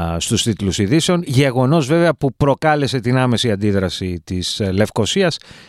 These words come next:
η οποία προέβη σε σχετικά διαβήματα. Επιπλέον, με γραπτή ανακοίνωση, ο κυβερνητικός εκπρόσωπος πρόδρομος προδρόμου σημείωσε ότι με τις τοποθετήσεις του, ο κύριος Τσαβούσογλου δεν κρύβει ότι υποδιγετεί την τουρκοκυπριακή κοινότητα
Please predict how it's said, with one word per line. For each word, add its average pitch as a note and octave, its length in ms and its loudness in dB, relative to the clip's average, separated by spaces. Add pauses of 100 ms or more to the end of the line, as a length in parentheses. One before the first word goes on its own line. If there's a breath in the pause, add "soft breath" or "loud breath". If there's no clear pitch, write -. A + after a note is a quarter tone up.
(120)
η F#3 120 0
οποία C3+ 280 2
προέβη A#2+ 580 0
σε C#3+ 280 0
σχετικά B2 640 0
διαβήματα. G2+ 640 0 (520 loud breath)
Επιπλέον, D3 500 2
με D#3 100 4
γραπτή C#3 380 2
ανακοίνωση, D3 540 2
ο A#2+ 80 4
κυβερνητικός B2+ 680 0
εκπρόσωπος C3+ 680 0
πρόδρομος C#3+ 560 2
προδρόμου A#2 520 2 (400 loud breath)
σημείωσε D#3+ 600 4
ότι B2+ 260 2
με C3+ 160 4
τις - 360 -2
τοποθετήσεις B2+ 960 0
του, E3 140 2
ο D#3 80 4
κύριος F#3 340 2
Τσαβούσογλου C#3+ 680 0 (300 loud breath)
δεν D3+ 400 2
κρύβει F3+ 380 2
ότι C3 200 2
υποδιγετεί B2+ 760 0
την C3 260 0
τουρκοκυπριακή A2 920 0
κοινότητα A#2 560 0